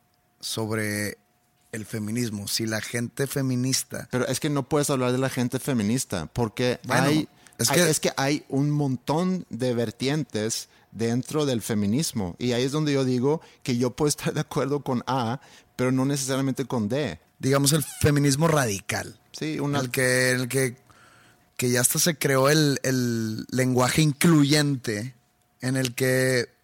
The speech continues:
Speaker 1: quitar la vocal, ya sea O para masculino o A para femenino,
Speaker 2: En
Speaker 1: y
Speaker 2: Suecia
Speaker 1: poner,
Speaker 2: ya hicieron
Speaker 1: y poner
Speaker 2: eso.
Speaker 1: una X.
Speaker 2: En Suecia ya hicieron eso.
Speaker 1: Entonces dices, "A ver, ¿qué está pasando? Estás, estás mutilando el lenguaje", porque si no, cierta gente se,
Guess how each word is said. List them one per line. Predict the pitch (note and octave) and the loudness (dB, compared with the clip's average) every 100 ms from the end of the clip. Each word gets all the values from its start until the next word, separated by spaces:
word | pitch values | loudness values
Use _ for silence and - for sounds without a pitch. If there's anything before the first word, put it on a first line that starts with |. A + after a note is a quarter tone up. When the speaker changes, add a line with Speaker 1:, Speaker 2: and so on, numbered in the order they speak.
| - | -6
Speaker 1:
quitar | C#3 - C3 B2+ | -4 0 0 2
la | D#3+ | 2
vocal, | D3+ B2 C#3+ D3+ - | 2 2 2 2 0
ya | C3+ C3 | 0 2
sea | D3 - - | 2 0 2
O | D3 C3+ C3+ - _ _ _ | 4 4 0 -6 _ _ _
para | A2+ A2+ | -6 -4
masculino | A2+ - A#2+ B2+ A#2+ A2+ - _ _ | -4 -2 -2 0 0 -4 -8 _ _
o | A#2+ A#2 | -2 2
A | A#2+ A#2 - | 2 2 2
para | B2+ B2 | 0 0
femenino, | A#2+ A#2+ C3+ B2 A#2 - _ _ _ _ _ - | -2 0 0 0 -2 -6 _ _ _ _ _ -4
Speaker 2:
En | G#2+ | 0
Speaker 1:
y | |
Speaker 2:
Suecia | C#3 - | 2 4
Speaker 1:
poner, | B2 | 6
Speaker 2:
ya | D3+ | 4
hicieron | C#3 C3+ | 4 2
Speaker 1:
y | C3 | 2
poner | G#2 B2+ | 2 2
Speaker 2:
eso. | B2+ | 2
Speaker 1:
una | C#3 A#2 | 2 2
X. | F#3 - G#2 - - - | 0 -2 -2 -2 -2 -6
Speaker 2:
En | A2+ | -6
Suecia | A#2+ A#2+ C#3 | -2 -2 0
ya | B2+ | 0
hicieron | A2+ A2+ A2+ | -2 -2 0
eso. | A#2+ | 0
Speaker 1:
Entonces | C3+ C#3+ C#3 | 2 4 4
dices, | C#3+ | 2
"A | B2 | 0
ver, | C3 B2+ - _ | 0 -2 -4 _
¿qué | - | -6
está | A2 - | -4 -4
pasando? | C#3+ - B2+ A2+ D3 E3 | -6 -2 0 0 0 0
Estás, | A#2+ - B2 - - _ - - - | 0 0 0 -2 -6 _ -20 -20 -12
estás | - C#3 | 0 4
mutilando | D#3 - F#3+ D3 C#3+ D#3 | 4 4 4 6 4 4
el | F#3 | 2
lenguaje", | F3 C#3 C#3+ C#3 - D#3+ G3 - _ _ | 2 2 2 2 0 -2 -4 -10 _ _
porque | - B2+ C3+ | -8 -2 0
si | B2+ | 0
no, | B2 | 2
cierta | - D3+ E3+ | 2 0 0
gente | D#3+ D#3 E3 | 0 -2 -2
se, | - | 0